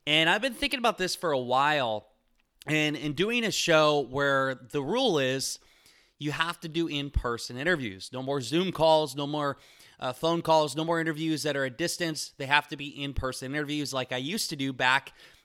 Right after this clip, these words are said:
the beginning for when this show was called the University of Young Entrepreneurs, back in episode one to one hundred. And so that's what I'm thinking about, just so you know, looking to release the Brennan T. Adams Show. And also started doing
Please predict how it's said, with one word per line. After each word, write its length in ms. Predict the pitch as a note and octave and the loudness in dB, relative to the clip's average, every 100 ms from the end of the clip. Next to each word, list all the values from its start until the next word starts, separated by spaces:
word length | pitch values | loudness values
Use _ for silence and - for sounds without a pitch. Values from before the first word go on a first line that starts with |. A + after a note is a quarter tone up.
| - | -12
the 80 | A2+ | -8
beginning 560 | C#3+ C3 G#3 G3 D#3 | -4 4 4 4 -4
for 160 | D3 D3 | -6 -4
when 160 | D3 | -2
this 140 | C#3+ C3 | -4 -4
show 160 | D3 | -4
was 120 | C3 - | -6 -4
called 200 | C3 A#2+ | -6 -4
the 60 | |
University 540 | C3 B2+ A#2+ A#2 A#2 A2+ | -8 -6 -6 -8 -10 -10
of 80 | |
Young 220 | A2+ A2 A2 | -8 -8 -8
Entrepreneurs, 500 | G#2 - C3 B2 G2 | -10 -8 -6 -4 -4
back 280 | A2+ A2 | -4 -4
in 40 | A2 | -8
episode 540 | A2 G#2+ - A#2 A2+ - - - _ _ | -10 -8 -4 -4 -4 -8 -20 -20 _ _
one 500 | A2 A#2 A#2+ B2+ A#2 - | -4 0 0 -2 -6 -10
to 280 | - A#2+ A#2 | -6 -4 -4
one 220 | A2+ A2 | -4 -4
hundred. 420 | A2 E3 A2+ F#2+ _ _ - - | -4 -2 -4 -8 _ _ -20 -12
And 180 | - C#3+ | -6 -4
so 500 | - E3+ E3 D#3+ D3 _ - - | 0 2 4 2 0 _ -20 2
that's 340 | E3 F3+ - | 8 8 8
what 100 | G3+ | 2
I'm 120 | F#3+ F3+ | 2 2
thinking 240 | F3+ F#3 | -2 0
about, 300 | E3+ F3 E3 | 4 4 4
just 160 | D#3+ - | -2 -4
so 80 | |
you 180 | F3 D#3+ | -2 -4
know, 440 | D3+ D3+ E3 F3 E3 | -2 0 0 -2 -6
looking 380 | C#3+ C#3+ D3 C#3+ | -6 -4 -6 -6
to 140 | D3 | -6
release 320 | C3+ C#3 C3+ | -6 -6 -6
the 60 | C#3 | -8
Brennan 260 | B2+ B2+ B2 | -6 -6 -6
T. 200 | - A#2+ | -8 -4
Adams 300 | B2+ B2+ A#2+ | -2 -4 -6
Show. 380 | C3+ C3 C3+ - - - - | -4 -2 -4 -6 -20 -16 0
And 100 | F3+ | 6
also 460 | B3 B3 A3 A3 | 6 6 6 6
started 680 | G#3+ - F#3 G3 A#3 B3 G#3 - C#3+ B2+ | 4 4 8 8 8 4 -2 -14 -18 0
doing 460 | D3 F3 F#3+ G3+ | 4 4 2 -2